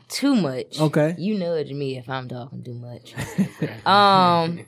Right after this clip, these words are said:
Speaker 1: me and him, like I said, we have been working on a lot of things. Um, but for the most part, I really been, like, taking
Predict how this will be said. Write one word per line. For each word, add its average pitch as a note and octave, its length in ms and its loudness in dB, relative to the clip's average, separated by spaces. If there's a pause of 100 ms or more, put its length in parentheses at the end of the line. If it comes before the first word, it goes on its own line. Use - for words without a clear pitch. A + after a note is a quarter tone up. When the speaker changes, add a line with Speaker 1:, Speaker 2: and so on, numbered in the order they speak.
Speaker 1:
me C4+ 300 6
and C4+ 160 6
him, F#3 580 2
like D#3 200 0
I E3 80 0
said, D#3 340 -2
we F3 140 0
have E3+ 280 2
been D3 200 -6
working D3 380 0
on C3+ 220 -6
a B2 60 -6
lot C3 400 0
of C3 160 -8
things. B2+ 720 -10 (460)
Um, D#3 500 2
but D#3 200 0
for G3+ 140 2
the F#3 100 0
most G#3 380 0
part, F#3 320 2
I F#3+ 160 6
really F#3+ 400 -4
been, E3 220 -4
like, C#3+ 240 -2
taking D3+ 680 -6